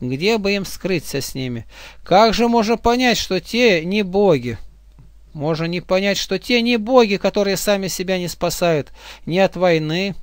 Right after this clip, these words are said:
ни от бедствий. Так как они деревянные и оправленные в золото и серебро, то можно познать, что они ложь. Всем народам и царям сделается ясным, что это не боги,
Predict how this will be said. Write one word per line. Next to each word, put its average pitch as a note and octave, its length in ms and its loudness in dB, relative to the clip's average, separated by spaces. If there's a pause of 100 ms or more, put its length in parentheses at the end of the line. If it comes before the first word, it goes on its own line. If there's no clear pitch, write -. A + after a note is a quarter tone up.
(480)
ни F#3 160 0
от F#3+ 160 4
бедствий. D#3+ 680 -2 (540)
Так G3 220 4
как G3 220 -2
они G3+ 180 2
деревянные G#3 800 2
и G3+ 40 6
оправленные G3+ 680 2
в E3 60 -4
золото G3 420 4
и F3+ 40 0
серебро, F3+ 640 0 (400)
то D3 140 -2
можно F3 320 2
познать, D#3 580 0
что - 260 -4
они C#3+ 220 -2
ложь. D3 480 -2 (840)
Всем C#4 520 4
народам A3 560 4
и G3+ 60 -2
царям F3 580 2
сделается E3+ 720 0
ясным, D3+ 520 -2
что C3+ 280 -6
это A3 520 0
не G3 360 0
боги, D#3+ 720 0